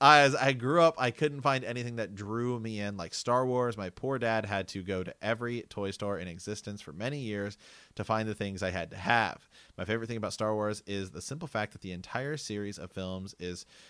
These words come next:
um, prefaced on the fact that a nobody can be the most important person in the universe. I know this is running long, so I'll cut it off after one last thing. I have just recently finished the Republic Commando novel series, and wow, that series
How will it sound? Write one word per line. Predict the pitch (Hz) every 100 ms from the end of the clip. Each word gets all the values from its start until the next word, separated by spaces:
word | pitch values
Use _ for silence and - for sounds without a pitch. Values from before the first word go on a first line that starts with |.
| _
um, | 92 90 85 82 87 87 -
prefaced | - 143 135 110 -
on | 95 101
the | 98
fact | 101 98 -
that | 98
a | 98 95
nobody | 90 101 143 180 98 69 62 71 - -
can | 123
be | 92
the | 92
most | 92 92
important | - - 117 98 120
person | - 90 - 82
in | 80
the |
universe. | 82 95 98 55 - - - - -
I | -
know | 92 107
this | 101
is | 101 98
running | 92 92
long, | 107 110 104
so | 98
I'll | 76
cut | - 135
it | 131
off | 104 107
after | 65 92 101
one | 87
last | 82 82
thing. | - 82 62
I | 78
have | 85
just | 90 127 -
recently | - 95 147 156 143
finished | 110 110 107 -
the |
Republic | 92 87 98 92
Commando | - 87 92 87
novel | 85 107 127
series, | 131 127 120 117 117 - - -
and | 92 85
wow, | 101 110 110 104
that | 95 -
series | - 92 92 90 87